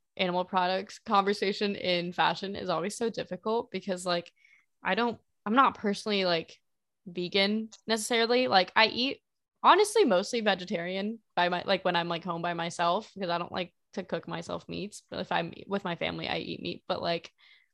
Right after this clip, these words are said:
it's not super often. But I feel like so many people have such strong opinions on, like,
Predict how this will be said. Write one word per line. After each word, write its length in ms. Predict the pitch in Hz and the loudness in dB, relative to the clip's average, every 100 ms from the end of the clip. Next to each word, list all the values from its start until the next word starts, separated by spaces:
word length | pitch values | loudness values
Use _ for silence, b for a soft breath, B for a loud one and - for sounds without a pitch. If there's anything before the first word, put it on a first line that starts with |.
| _ | _
it's 100 | - | -4
not 220 | 180 165 - | -2 -2 -2
super 240 | 175 - | -6 0
often. 480 | 160 160 185 196 220 _ - | 2 2 0 -2 -4 _ -2
But 60 | |
I 40 | 226 | 4
feel 120 | 240 | 4
like 100 | 240 | 4
so 180 | 208 196 | 2 4
many 140 | 202 | 2
people 200 | 190 202 | 0 4
have 100 | 208 | 4
such 180 | - 185 | 4 -6
strong 260 | - 175 170 | -2 -2 -2
opinions 480 | 175 165 170 185 214 | -6 -6 -4 -4 -2
on, 200 | 185 170 | -2 0
like, 240 | 165 165 | -2 -4